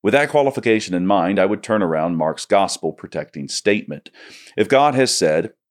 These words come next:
"I will be God to you and your children after you in their generations," Genesis chapter seventeen, verse seven. And if God has said,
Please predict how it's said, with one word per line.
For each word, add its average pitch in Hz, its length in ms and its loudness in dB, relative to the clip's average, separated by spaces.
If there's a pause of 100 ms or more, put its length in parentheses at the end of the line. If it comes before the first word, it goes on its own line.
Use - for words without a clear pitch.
(300)
"I 95 140 4
will 135 120 2
be 143 140 2
God 95 440 2
to 104 100 -6
you 78 440 -6
and 101 220 -2
your 92 100 -2
children 92 480 -2
after 98 380 -4
you 69 260 -10
in 82 160 -4
their 80 200 0
generations," 85 800 -4 (220)
Genesis 78 440 -6
chapter 76 280 -4
seventeen, 76 480 -6
verse 71 240 -10
seven. 62 380 -4 (400)
And 110 140 0
if 95 100 -4
God 131 300 4
has 135 120 0
said, 69 360 -4